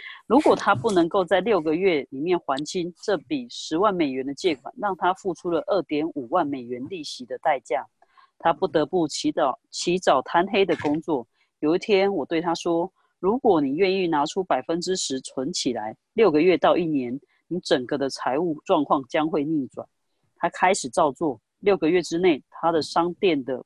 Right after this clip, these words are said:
规模翻了一番，并且用他自己的钱去支付、去购、去欧洲购买古董。他的生意翻了一倍，而他的太太的生意则从每年二十五万美元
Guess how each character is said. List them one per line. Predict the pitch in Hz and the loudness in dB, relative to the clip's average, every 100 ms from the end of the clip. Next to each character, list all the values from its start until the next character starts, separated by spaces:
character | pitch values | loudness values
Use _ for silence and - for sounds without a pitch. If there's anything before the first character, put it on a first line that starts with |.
| _ | _
规 | 170 165 | 0 0
模 | 135 120 - | 0 -6 -2
翻 | 170 | 0
了 | 180 | 2
一 | 151 | -2
番， | - 139 139 - _ _ _ _ | 0 0 0 -10 _ _ _ _
并 | - 175 | -4 -2
且 | 156 | -2
用 | 143 190 | 0 0
他 | 165 202 196 | 0 2 2
自 | - 196 | 0 -8
己 | 135 | -4
的 | 135 | -6
钱 | 139 139 127 | -6 -8 -6
去 | - | -8
支 | - 180 185 | -6 -2 -2
付、 | 196 160 - _ - | -2 -4 -4 _ -8
去 | - | -6
购、 | - 175 196 _ _ | 2 2 2 _ _
去 | 185 | 2
欧 | 180 185 | 4 4
洲 | 185 190 | 2 2
购 | 202 | 0
买 | 135 117 | 0 -4
古 | - 123 | -10 -12
董。 | 139 135 107 _ - _ _ - | -4 -6 -6 _ -20 _ _ -2
他 | 170 | 0
的 | 156 | 0
生 | - | -2
意 | 175 160 - | -2 -4 -2
翻 | 165 | -2
了 | 170 | -2
一 | 127 | -6
倍， | - 160 123 - | -4 -4 -4 -8
而 | 147 | -10
他 | - 202 | -2 0
的 | 175 | 0
太 | - 175 | 0 0
太 | - 135 | 0 -8
的 | 135 | -6
生 | 160 | 0
意 | 160 | 0
则 | 156 143 139 | 0 -4 -4
从 | - 143 | -6 -8
每 | 175 139 120 | -6 -10 -10
年 | 120 127 135 _ _ _ - | -18 -18 -18 _ _ _ -2
二 | 202 | -2
十 | 175 - | 0 -2
五 | 143 | 0
万 | 139 170 | 2 2
美 | 151 | 0
元 | 123 120 | -4 -8